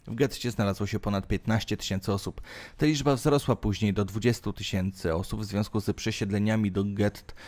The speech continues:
Żydów z okolicznych miejscowości. W czterdziestym drugim roku Niemcy przeprowadzili w getcie dwie akcje deportacyjne,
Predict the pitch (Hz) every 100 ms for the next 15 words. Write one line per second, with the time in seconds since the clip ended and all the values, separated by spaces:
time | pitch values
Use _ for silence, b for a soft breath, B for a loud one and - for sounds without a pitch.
0 | B 113 107 113 110 101 131 - - 95
1 | 87 - 92 92 95 139 117 92 - 95
2 | B B B B - - 135 147 131 113
3 | 107 101 117 107 110 - 107 98 - 90
4 | 98 107 95 - 92 - 92 107 120 110
5 | - 110 - B - 113 110 - 107 -
6 | 104 90